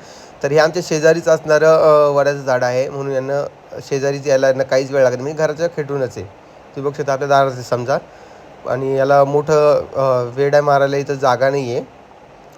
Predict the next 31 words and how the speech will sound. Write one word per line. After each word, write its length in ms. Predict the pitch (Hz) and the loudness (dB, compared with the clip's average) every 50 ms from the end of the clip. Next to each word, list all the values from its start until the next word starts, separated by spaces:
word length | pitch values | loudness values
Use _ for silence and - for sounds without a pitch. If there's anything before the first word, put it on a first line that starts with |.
| - - - - - | -20 -20 -8 -2 0
त्यामुळे 320 | 143 143 147 151 151 139 | 0 2 2 2 0 0
ते 120 | 151 151 | -2 -6
इथंच 220 | 147 143 165 156 143 | -6 -6 -6 -6 -4
गुंडाळतात. 460 | 135 143 139 139 131 127 123 139 147 - - - - - - | -6 -4 0 0 0 0 0 -2 -4 -6 -10 -20 -20 -16 -10
अ, 920 | 139 135 127 123 120 120 120 117 117 117 120 120 120 120 120 - - - 120 | -6 -6 -4 -4 -4 -4 -4 -4 -4 -6 -8 -10 -12 -16 -20 -20 -20 -16 -14
जे 100 | 123 127 | -12 -10
दोरा 260 | 123 131 131 131 127 | -6 -4 -2 0 0
वगैरे 280 | 127 131 127 131 127 131 | 0 0 -2 -4 -4 -2
जे 80 | 135 | -2
आहे 140 | 127 123 123 | -2 -2 -2
ना, 120 | 139 156 143 135 - - - - - - - - - - - | -4 -6 -8 -10 -14 -20 -20 -20 -20 -20 -20 -20 -20 -14 -10
ते 100 | 151 151 | -8 -8
इथंच 220 | 156 156 170 151 147 | -6 -6 -6 -6 -4
गुंडाळून 360 | 139 135 135 127 123 123 120 | -4 -4 -2 -2 -2 -2 -4
घेतलेलं 340 | 117 104 - 110 104 104 98 | -8 -8 -6 -6 -6 -6 -8
आहे. 220 | 101 - - - - - - | -10 -12 -18 -20 -20 -12 -8
आणि 180 | 117 127 131 131 | -6 -6 -4 -2
बरेचसे 380 | 131 147 156 170 165 - 170 | -2 -2 -2 -2 -2 -4 -4
लोक 180 | 165 170 147 170 | -6 -4 -4 -4
येऊन 240 | 165 160 160 156 156 | -4 -4 -4 -4 -6
इथं 140 | 147 156 147 | -6 -6 -8
पूजा 260 | - 151 139 151 143 | -8 -4 -2 -2 0
करतात. 340 | 139 143 131 - - 143 190 - - - - - - - - - - - - - - - - - - | 0 -2 -4 -2 -4 -6 -6 -6 -12 -20 -20 -20 -20 -20 -20 -20 -20 -20 -20 -20 -20 -20 -20 -16 -12
इकडं 260 | - 151 147 165 170 | -10 -6 -2 -2 -2
फेऱ्या 280 | 165 - 151 147 156 160 | 0 2 2 4 4 4
मारायला 260 | 160 160 156 160 151 | 4 4 4 4 2
जागा 240 | 156 147 147 147 151 | 2 2 4 2 0
नाही 120 | 151 151 | 0 0
आहे 100 | 147 151 | -2 -2
म्हणून 260 | 151 147 147 147 147 | 0 -2 -2 -4 -6
ते 180 | 143 147 147 | -8 -8 -8